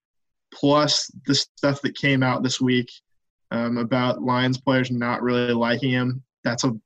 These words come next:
bad thing to come out, especially after a loss. It means guys are kind of, I don't know, it means, like, he's,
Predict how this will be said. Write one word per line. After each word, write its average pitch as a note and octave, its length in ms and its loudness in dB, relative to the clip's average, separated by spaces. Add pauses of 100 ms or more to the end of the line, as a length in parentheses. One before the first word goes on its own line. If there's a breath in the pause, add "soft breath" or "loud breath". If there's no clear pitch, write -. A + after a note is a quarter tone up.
(480)
bad C3+ 360 0
thing C3 180 2
to B2+ 60 0
come B2+ 220 -2
out, A#2+ 160 0
especially A#2+ 440 -2
after A#2+ 280 -2
a A#2 60 2
loss. A#2+ 600 0
It - 40 -16 (460 soft breath)
means B2+ 240 -6 (180)
guys A#2+ 300 2
are A#2+ 120 0 (260)
kind B2+ 240 2
of, A#2+ 220 0 (1080)
I A#2 100 -6
don't A#2+ 120 -2
know, A#2 140 0
it A#2 40 0
means, C#3 220 4
like, C#3+ 140 2
he's, A2+ 280 0